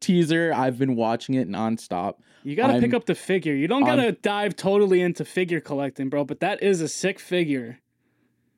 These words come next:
Speaker 2: It's sick.
Speaker 1: Brother, if I, if I start, I don't think I'm gonna be able to stop, man.
Speaker 2: You might be right.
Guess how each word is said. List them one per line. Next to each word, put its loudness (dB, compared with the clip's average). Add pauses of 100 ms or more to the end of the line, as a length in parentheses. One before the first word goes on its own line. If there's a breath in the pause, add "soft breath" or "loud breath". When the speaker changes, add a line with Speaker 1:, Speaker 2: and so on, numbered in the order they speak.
(380)
Speaker 2:
It's -10
sick. -2
Speaker 1:
Brother, 4 (100)
if 2
I, 2 (140)
if 0
I 4
start, 2
I 0 (120)
don't 2
think 2
I'm 0
gonna 0
be 4
able -2
to 2
stop, -4
man. -2 (1120)
Speaker 2:
You 0
might 2
be 2
right. 0